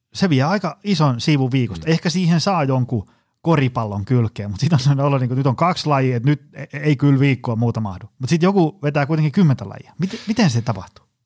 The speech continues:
Speaker 2: No sehän on käytännössä, sehän on vähän niinku kirjoittama opetellaan kirjoittamalla ja puhumaan puhumalla ja, ja kymmättely kymmättelyllä. Sehän on vähän niinku se jalkapallo, et sulla, niinku, jalkapallossa on taktiikkaa,
Speaker 1: Mm.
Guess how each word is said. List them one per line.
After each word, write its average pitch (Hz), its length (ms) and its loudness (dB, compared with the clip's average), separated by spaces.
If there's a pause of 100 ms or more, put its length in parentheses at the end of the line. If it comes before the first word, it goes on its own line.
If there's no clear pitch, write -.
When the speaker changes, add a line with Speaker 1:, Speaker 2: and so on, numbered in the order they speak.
(260)
Speaker 2:
No 127 80 -8
sehän 160 240 0
on 185 100 -2
käytännössä, 120 500 0
sehän 143 240 0
on 180 80 -2
vähän 156 200 2
niinku 120 380 0 (1120)
kirjoittama 123 460 2
opetellaan 107 680 0
kirjoittamalla 87 760 -2
ja 85 80 -2
puhumaan 87 440 -2
puhumalla 82 560 -2
ja, 85 260 -2
ja 87 100 -2
kymmättely 87 500 0
kymmättelyllä. 82 640 -2
Sehän 143 180 4
on 147 60 4
vähän 156 160 6
niinku 107 140 0
se 87 80 -2
jalkapallo, 78 560 -4
et - 80 -8
sulla, 113 240 2
niinku, 98 200 0
jalkapallossa 113 640 0
on 98 80 -4
taktiikkaa, 90 600 -4
Speaker 1:
Mm. 117 200 -12